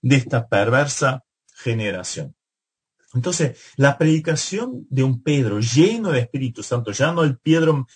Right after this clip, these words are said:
Pedro miedoso que, que había negado al Señor, no el Pedro miedoso y los apóstoles miedosos que estaban escondidos en una casa con puertas y ventanas cerradas. No,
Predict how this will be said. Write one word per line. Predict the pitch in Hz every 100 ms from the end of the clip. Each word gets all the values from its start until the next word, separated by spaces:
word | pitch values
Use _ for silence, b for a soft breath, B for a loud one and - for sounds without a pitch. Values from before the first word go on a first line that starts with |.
| -
Pedro | 160 151 143
miedoso | 127 117 113 123 180 180 156
que, | 107 110 b -
que | 123
había | 131 151
negado | 135 127 156 143
al | 127
Señor, | - 104 117 156 180 B B
no | 156 170
el | 165 160
Pedro | 165 170 156
miedoso | 147 143 151 185 - 185
y | 151
los | 123 120 117
apóstoles | 113 151 147 147 139
miedosos | 135 135 175 170 -
que |
estaban | 117 139 147 139
escondidos | 120 123 123 147 160 143
en | 131
una | 135 123 117
casa | 147 - -
con | 131 120
puertas | 139 127 123
y |
ventanas | 120 120 127 123
cerradas. | 113 131 139 135 - -
No, | 240 254